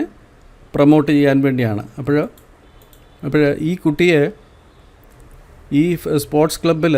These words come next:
അവർ ഫ്രീ മെമ്പർഷിപ്പ് കൊടുത്തു. ഓക്കെ, അപ്പോൾ ഈ ഫ്രീ, ഫ്രീ മെമ്പർഷിപ്പ് കൊടുത്തപ്പോൾ കുട്ടിയുടെ പ-, പിതാവ് ഈ മെമ്പർഷിപ്പ് ദുരുപയോഗം ചെയ്തു. അതെന്ത് ചെയ്തു? ഈ സ്പോർട്സ് ക്ലബ്ബിൽ അദ്ദേഹം ക്രിസ്ത്യൻ മീറ്റിംഗ്സുകൾ കണ്ടക്ട് ചെയ്യാൻ തുടങ്ങി.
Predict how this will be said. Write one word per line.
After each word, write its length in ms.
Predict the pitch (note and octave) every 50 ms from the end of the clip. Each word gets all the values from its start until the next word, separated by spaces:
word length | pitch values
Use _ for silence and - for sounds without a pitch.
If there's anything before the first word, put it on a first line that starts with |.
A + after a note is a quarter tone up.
| C3 - A3 - -
അവർ 400 | C#3 C3+ C3 C#3 C#3+ C#3+ C#3+ -
ഫ്രീ 300 | - - - D3 D#3 F3+
മെമ്പർഷിപ്പ് 640 | F3 E3 D3 D3 D3 D#3 D#3+ D#3 - E3 D3+ C#3+ D#3+
കൊടുത്തു. 360 | D3 B2+ A#2+ A#2 A2+ A#2 A2 G2+ - -
ഓക്കെ, 200 | C#3+ C3+ B2 D#3 C#3 B2 A#2+ - - - -
അപ്പോൾ 180 | - B2+ C3+ C#3+
ഈ 80 | D3
ഫ്രീ, 320 | D3 D3 - D3 D3+ D#3 D3
ഫ്രീ 300 | - - - D#3 E3 F3+
മെമ്പർഷിപ്പ് 560 | F3 D#3 D3 C#3+ C#3+ D#3 D3 - D#3+ C#3+ D3+
കൊടുത്തപ്പോൾ 520 | D3 C#3 C3+ C3 - C#3 B2+ C3+ C3 B2+ D3
കുട്ടിയുടെ 500 | D3+ - - C3+ C3+ - D#3 D#3+ D3+ D#3
പ-, 200 | D3+ - C#3 C3+
പിതാവ് 580 | - - C#3+ C3+ C#3+ D#3+ E3+ F3+ E3+ D3 C3+ C3+ A#3 - - - - - - _ - - - - -
ഈ 180 | D3+ C#3+ D3
മെമ്പർഷിപ്പ് 640 | D3 C#3 C#3+ C#3+ D3 D3+ D#3+ D3+ - D#3+ C#3+ - D3+
ദുരുപയോഗം 720 | C#3 C3+ C#3+ C#3+ D#3 D#3 D3+ E3 E3 E3 E3 D3 D#3+ D#3 C#3+
ചെയ്തു. 300 | - C#3 C3 A#2+ A#2 A2 - - - -
അതെന്ത് 340 | C3 C3+ C#3+ D3 C#3 D3 D#3+
ചെയ്തു? 300 | D3+ D3+ D3 C#3+ D#3 E3+ G#3 G3+ - -
ഈ 140 | C3+ C3+ D3 D#3
സ്പോർട്സ് 440 | D#3 - - - C#3+ D3 D#3 D3+ -
ക്ലബ്ബിൽ 360 | - D#3+ D#3+ D3 C#3+ D3 C3+ B2+ D#3 G#3+ - -
അദ്ദേഹം 520 | D3 C3+ C3 C#3 C#3+ D3 D3 D3+ F3+ - - - -
ക്രിസ്ത്യൻ 580 | - D3 C#3+ - - - F3 E3+ E3 D#3+ D3
മീറ്റിംഗ്സുകൾ 640 | D3 D3+ D#3 D#3 - E3+ E3 F3 E3 E3+ D#3 D#3+ D3+
കണ്ടക്ട് 340 | C#3 C#3 C3+ C#3 C#3+ C#3+ -
ചെയ്യാൻ 200 | C#3+ C3+ C3+ B2+
തുടങ്ങി. 380 | - C3+ C3 B2+ B2 A#2+ A2